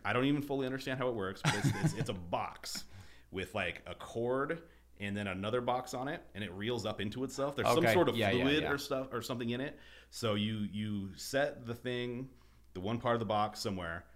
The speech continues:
Speaker 1: and, like, zero it out.
Speaker 2: Gotcha.
Speaker 1: And so, or, or the, the box, I guess you can put anywhere, but so that the other, like, control box, you can put it on, like, a, a monopod or
Speaker 2: Yeah.
Speaker 1: whatever, and then so you stick it,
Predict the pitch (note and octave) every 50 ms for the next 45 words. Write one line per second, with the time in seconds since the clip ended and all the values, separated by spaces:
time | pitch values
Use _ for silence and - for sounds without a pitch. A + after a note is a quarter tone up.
0 | - - - D#2+ F#2 F#2+ F#2 E2 E2+ E2 F#2 G#2 G#2 G2+ G2 F#2 E2 D2+ - -
1 | - - - - - - - - - F2+ F2+ - F#2 F#2 F#2+ G2 F2+ - A2 G2+
2 | G#2+ A#2+ A#2+ G#2+ G#2+ F2 A#2+ C3+ B2 C3 A#2 A#2+ B2+ A#2+ C3+ B2+ C3 D#3 D3 D3
3 | - A2 G2 G2 - G#2+ G2+ - A2 F#2+ F2+ E2+ E2 E2 E2 E2 F2 D#2+ - -
4 | G2+ F2+ F2 D#2+ D#2 F#2+ G#2 A#2 A2+ A2 G2+ F#2+ F2 - F2 E2 - - A2+ A2
5 | F2+ F#2 E2 D#2+ D#2 - - E2+ F2 D#2 - G2 F2+ F2 F2+ F2+ F2 F2 E2+ F2+
6 | F2 E2 E2+ E2 - - - - - - - - - - - F2 F2 F2 F#2 G2
7 | F#2+ G2 F#2+ - - F#2 F2+ F2 F2+ F2+ F2+ F#2 G2+ F#2+ F#2 F2+ F2+ F2 F2 -
8 | - - - - - F2+ F#2+ F#2+ F2+ E2+ - G2+ F#2 F2+ F2 - - - B2+ A#2
9 | A#2+ A2+ A2+ A2 -